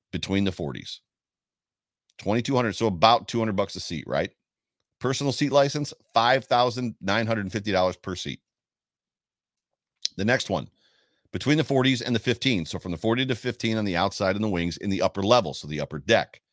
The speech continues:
Seat coverage, minimal roof canopy adjacent. Heating, none. <laughs> Well, the mostly covered part of the stadium is already starting to dwindle just a little bit.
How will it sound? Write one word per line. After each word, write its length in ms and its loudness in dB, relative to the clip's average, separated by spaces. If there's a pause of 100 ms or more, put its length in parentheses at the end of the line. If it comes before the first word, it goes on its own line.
(400)
Seat 280 -2
coverage, 580 0
minimal 720 4
roof 380 0
canopy 640 -2
adjacent. 720 -4 (720)
Heating, 600 4 (260)
none. 440 -2 (640)
<laughs> 280 -14 (420)
Well, 240 6
the 260 0
mostly 380 0
covered 320 0
part 160 4
of 60 -4
the 60 -4
stadium 340 0
is 120 -2
already 440 0
starting 360 -6
to 100 -8
dwindle 340 -2
just 220 -10
a 40 -8
little 200 -2
bit. 260 0